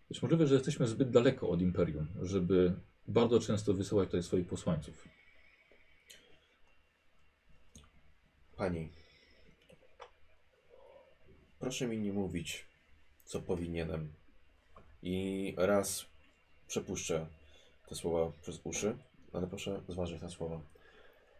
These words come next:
Speaker 2: Biorę to pod uwagę. Czy uważasz,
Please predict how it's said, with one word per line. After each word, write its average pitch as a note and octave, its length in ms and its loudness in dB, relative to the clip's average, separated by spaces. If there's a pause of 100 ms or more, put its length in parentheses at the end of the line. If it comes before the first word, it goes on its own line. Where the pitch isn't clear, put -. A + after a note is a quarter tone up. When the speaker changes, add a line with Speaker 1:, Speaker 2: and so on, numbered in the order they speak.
(1500)
Speaker 2:
Biorę G2 300 8
to F2+ 120 -4
pod F2 160 -2
uwagę. E2 420 0 (760)
Czy F2+ 1040 2
uważasz, F2+ 880 4